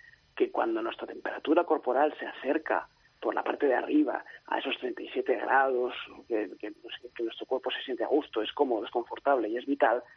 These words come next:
necesita bajar la temperatura porque podemos entrar en una fase de riesgo. Y para hacerlo, eh, eliminamos líquidos, los líquidos salen por la piel, se evaporan en contacto con el aire externo y al, al evaporarse,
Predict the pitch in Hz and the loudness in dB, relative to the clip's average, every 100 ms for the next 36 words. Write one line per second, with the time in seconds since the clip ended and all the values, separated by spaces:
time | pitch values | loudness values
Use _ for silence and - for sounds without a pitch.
0 | - - - _ - 131 - 147 165 170 | -20 -20 -20 _ -6 -4 0 2 2 2
1 | 156 175 - - 151 135 - - - 123 | 4 4 2 0 0 0 -4 -8 -6 -2
2 | 180 - - - 120 123 143 143 139 156 | -4 -4 -12 -8 -4 -4 -2 0 2 2
3 | - - - 143 - - 143 127 120 131 | -2 -10 2 4 4 2 0 0 0 0
4 | 143 110 - - - - 165 202 285 202 | 2 0 -4 -16 -8 0 2 4 2 2
5 | 294 - - - 233 254 - - 240 - | 0 -4 -10 -10 -12 -8 -8 -6 -2 2
6 | 285 285 349 339 330 - - - 277 - | 2 4 4 4 2 0 -10 -12 -12 -6
7 | - 131 - _ - _ - - 147 151 | -2 -2 -4 _ -20 _ -12 2 4 4
8 | 143 135 143 160 175 175 202 _ - - | 2 0 2 4 4 2 -2 _ -12 2
9 | 147 135 185 233 156 127 127 131 120 127 | 2 4 2 4 2 -2 -12 -14 -8 -10
10 | - 156 160 120 113 120 139 - 175 - | -4 -2 0 0 0 0 0 0 0 2
11 | - - _ - 156 190 208 - 151 165 | -2 -6 _ -2 2 4 2 2 2 4
12 | 208 208 165 - 165 | 2 2 0 -2 -8